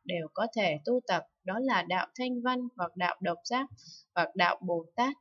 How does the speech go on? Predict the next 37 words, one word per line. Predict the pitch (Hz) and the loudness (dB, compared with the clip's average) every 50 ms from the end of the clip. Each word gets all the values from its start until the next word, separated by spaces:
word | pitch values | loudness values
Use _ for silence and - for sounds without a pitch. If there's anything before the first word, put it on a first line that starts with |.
| _ - | _ -4
hoặc | 196 170 - - | -4 -4 -2 0
đạo | 196 185 - - 196 | 0 0 0 0 -2
Như | 220 247 254 254 240 | -2 0 0 0 2
Lai, | 254 254 254 254 254 247 - _ | 2 2 2 2 0 -2 -4 _
hoặc | 190 170 160 - - | 0 0 0 0 0
đạo | 180 185 - - - | 0 0 0 -2 -2
Thắng | - 170 165 180 208 220 - | -4 -4 -4 -4 -6 -2 2
Thiên, | 254 262 254 254 254 - _ - - - - - - _ | 4 4 4 4 0 -6 _ -20 -20 -20 -20 -20 -6 _
hoặc | - 170 147 - - | 2 2 2 2 2
đạo | 208 180 180 - - - - | 4 4 4 4 2 -2 -2
Thắng | 185 160 165 190 214 | -2 0 0 0 2
Nhân, | 240 262 262 254 254 247 - - - _ | 2 4 4 2 0 -2 -4 -10 -8 _
hoặc | - 170 151 - - | 0 0 0 0 0
đạo | 196 180 175 170 - - | 2 4 4 4 2 2
Thần | - 196 170 170 165 165 165 | 2 2 2 2 0 -2 -2
Thông | 254 262 262 254 - | -2 0 0 0 2
Thù | 208 185 170 165 165 185 | 2 2 2 2 2 2
Thắng | 170 151 156 180 208 233 233 - | 2 2 2 0 -4 -6 -2 2
của | 190 180 151 - | 2 2 2 0
các | - 220 240 - | -2 -4 -2 0
Bồ | 202 190 165 156 - - - | 0 0 0 -2 -4 -2 0
Tát. | 233 247 277 277 _ _ - - - - - - _ | 0 0 0 -2 _ _ -18 -16 -16 -16 -16 -8 _
Các | - 233 240 226 | 0 0 0 2
Đại | 220 196 - - - 190 | 4 4 4 4 2 2
Bồ | 185 175 175 170 - | 2 2 2 0 0
Tát | - 254 277 285 | 0 0 0 0
do | 269 - 247 247 233 | 0 0 0 2 2
đạo | 208 196 190 190 - - | 4 2 2 2 0 0
Thần | 202 180 170 170 180 - | 0 0 0 0 -2 -2
Thông | 247 254 254 254 - | 0 0 0 0 0
Thù | 220 185 165 160 - | 0 0 0 0 -2
Thắng | 180 180 208 247 | -4 -4 -2 -2
này | 247 226 202 185 180 170 170 170 - | 0 2 4 4 4 2 0 0 0
thường | 190 180 170 165 | 0 2 2 2
làm | 170 170 170 170 170 170 | 2 2 2 2 2 0
lợi | 170 175 175 - - | 0 0 0 2 2
ích, | 262 294 294 | 0 0 0